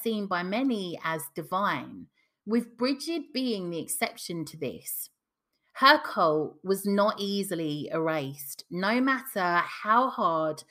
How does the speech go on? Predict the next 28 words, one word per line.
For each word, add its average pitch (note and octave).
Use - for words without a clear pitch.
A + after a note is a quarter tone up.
the G3+
Christian A#3
monks E3
tried, G3
because B3+
she D4
held C#4
such -
strong C4+
sway F#3+
over F#3
Irish G3+
life C#3+
overall. D3
They A3+
found B3
themselves F#3
having B3+
to A#3
embrace D3
her A#2+
and G#3
change B3
her F3+
into F3
a -
Christian F3+
saint, E3